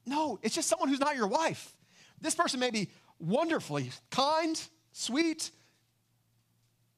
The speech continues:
She's forbidden, right? For good reason.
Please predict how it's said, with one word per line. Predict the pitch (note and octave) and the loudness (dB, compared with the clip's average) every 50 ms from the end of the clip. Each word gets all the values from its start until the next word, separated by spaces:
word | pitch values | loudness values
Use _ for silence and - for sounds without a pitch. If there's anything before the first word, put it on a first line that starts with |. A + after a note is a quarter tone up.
| _ _ | _ _
She's | - - F3+ - | -8 -6 -6 -4
forbidden, | - G3+ G3 G#3 F4 E4 G3 B2 G2+ - - - _ _ _ _ _ _ _ _ _ _ _ _ _ _ _ _ - | -2 0 2 2 2 2 0 -4 -8 -10 -14 -20 _ _ _ _ _ _ _ _ _ _ _ _ _ _ _ _ -8
right? | G3 B3 D4 C#4+ - - - _ _ _ _ _ _ _ _ _ _ _ _ _ _ _ _ _ _ _ _ _ _ _ _ _ _ _ _ _ _ _ _ _ _ _ _ _ _ - | -6 -6 -6 -8 -12 -16 -20 _ _ _ _ _ _ _ _ _ _ _ _ _ _ _ _ _ _ _ _ _ _ _ _ _ _ _ _ _ _ _ _ _ _ _ _ _ _ -10
For | - G3 | -8 -4
good | F#3 C4+ A#3+ | -2 -2 -2
reason. | A3 C#4 C#4+ C4 - C3+ A2 | -2 -2 -4 -2 -4 -6 -8